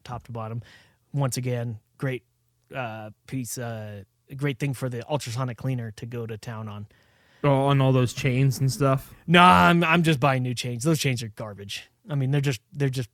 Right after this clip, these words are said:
Speaker 1: like, they're long strings of rust now. <laughs> Like, they're, they're not, like, they're, they're totally worthless. And a number twenty-five chain, like, twenty feet of it is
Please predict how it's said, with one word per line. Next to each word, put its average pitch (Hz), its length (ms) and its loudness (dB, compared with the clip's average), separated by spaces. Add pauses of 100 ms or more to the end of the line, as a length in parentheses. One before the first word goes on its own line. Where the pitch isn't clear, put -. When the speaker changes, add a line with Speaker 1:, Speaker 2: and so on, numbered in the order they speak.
(220)
Speaker 1:
like, 123 160 -8 (640)
they're 151 120 4
long 143 520 4
strings 143 400 0
of 120 160 -4
rust 120 380 -6
now. 110 380 -12
<laughs> - 60 -20 (340)
Like, - 320 0 (360)
they're, 262 160 8
they're 233 240 6
not, 202 360 4
like, 185 240 2
they're, 202 160 4
they're 156 200 0
totally 143 440 -6
worthless. 123 380 -8 (320)
And 196 180 8
a 190 60 10
number 214 240 6
twenty-five 170 560 4
chain, 165 500 2
like, 131 240 0
twenty 156 320 0
feet 135 260 -2
of 123 100 -2
it 120 100 -6
is 110 300 -10